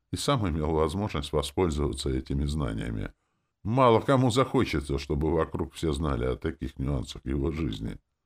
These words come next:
Когда я понял, что вытянул из этого идиота все, что только было возможно, этот умник отправился в медкапсулу, куда с большим трудом влез — так как все-таки пытался напомнить о своем существовании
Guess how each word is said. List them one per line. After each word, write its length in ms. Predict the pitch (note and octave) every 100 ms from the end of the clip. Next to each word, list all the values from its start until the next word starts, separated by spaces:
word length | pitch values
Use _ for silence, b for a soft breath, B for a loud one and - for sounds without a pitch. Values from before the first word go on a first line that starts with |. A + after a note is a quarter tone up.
| _ _
Когда 460 | - F2+ D#2+ E2+ F#2+
я 240 | D#2 D2+
понял, 440 | D2 E2 D#2+ C2+ B1
что 200 | - C#2+
вытянул 640 | C#2+ C2+ G#1+ G1+ G1+ G1+
из 100 | G#1
этого 440 | B1 - G1+ G1+
идиота 500 | G1+ A#1 A1 A1 -
все, 260 | B1 - E2
что 200 | - -
только 380 | - A#1+ - B1+
было 320 | A1 A#1 G#1
возможно, 840 | G#1 - C#2 D3+ D3+ C#3+ B2+ G#2+ b b -
этот 340 | E3+ C3+ C#3
умник 300 | D3+ C#3+ C3+
отправился 580 | G#2+ - A2+ A2+ - G#2
в 60 |
медкапсулу, 760 | F#2+ F#2+ - C3 C3+ - A#1+ A#1
куда 260 | C2 D2
с 60 | D2
большим 340 | F2 D#2 G#2+
трудом 440 | - E2 F2 F2+ F2
влез — 420 | D#2 C2+ - - _ _ _ -
так 180 | B1+
как 160 | - A1
все-таки 440 | - C#2 A#1+ -
пытался 580 | C#2 G2+ F#2+ - - -
напомнить 640 | A#1 B1+ - A1 G1+ G1+ -
о 40 |
своем 400 | - C2+ C2+ A1+
существовании 1080 | - - - - C#2 C2+ E2 F2+ C#2+ A1